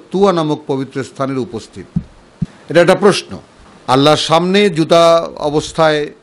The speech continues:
কারণ এখান থেকে ওয়াজ আমরা শুনেছি যে, "আর রাসূলুল্লাহ যখন আল্লাহর সাথে দেখা করতে গিয়েছেন," তাই না, তখন আল্লাহর ঘরে আল্লাহ বসে আছেন তার সিংহাসনে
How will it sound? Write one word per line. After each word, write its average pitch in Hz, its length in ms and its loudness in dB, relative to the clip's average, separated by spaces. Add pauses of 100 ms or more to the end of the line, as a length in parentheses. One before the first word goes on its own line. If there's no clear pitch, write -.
(320)
কারণ 143 220 -2
এখান 160 280 -4
থেকে 175 180 -2
ওয়াজ 156 340 2
আমরা 165 240 0
শুনেছি 156 540 -6 (460)
যে, 139 120 -2
"আর 139 160 2
রাসূলুল্লাহ 170 500 0
যখন 160 240 0
আল্লাহর 151 260 -2
সাথে 143 260 -4
দেখা 139 300 -2
করতে 135 300 -4
গিয়েছেন," 123 440 -4 (580)
তাই 165 140 0
না, 120 180 -4 (440)
তখন 139 220 2
আল্লাহর 151 320 2
ঘরে 139 280 2
আল্লাহ 147 240 0
বসে 139 320 -4
আছেন 135 220 -6
তার 127 160 -8
সিংহাসনে 123 640 -10